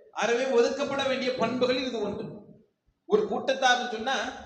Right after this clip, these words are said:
உலகத்துல நிறைய பேர்கள் இருப்பார்கள், அறிந்தவரும் அறியாதவரும் சமமானவர்கள் கிடையாது, கற்றவரும் கல்லாதவரும் சமம் கிடையாது. மார்க்கத்தை விளங்கி இருக்கக்கூடிய நாம் தான் இதிலிருந்து அதிகமான பாதுகாவல் பெற வேண்டும்.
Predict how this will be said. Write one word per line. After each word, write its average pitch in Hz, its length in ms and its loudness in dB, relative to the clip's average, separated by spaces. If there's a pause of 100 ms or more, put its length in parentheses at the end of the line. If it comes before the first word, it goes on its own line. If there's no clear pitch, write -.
உலகத்துல 262 420 0
நிறைய 240 300 0
பேர்கள் 269 320 2
இருப்பார்கள், - 440 -2 (880)
அறிந்தவரும் 269 680 2
அறியாதவரும் 254 680 2
சமமானவர்கள் 254 800 0
கிடையாது, 139 280 -8 (580)
கற்றவரும் 269 540 -2
கல்லாதவரும் 262 640 4
சமம் 240 360 0
கிடையாது. 208 420 -2 (420)
மார்க்கத்தை 254 560 2
விளங்கி 269 360 4
இருக்கக்கூடிய 262 460 -4
நாம் 240 320 2
தான் 294 180 2
இதிலிருந்து 262 440 0
அதிகமான 269 640 -2
பாதுகாவல் 269 760 4
பெற 214 160 4
வேண்டும். - 380 -6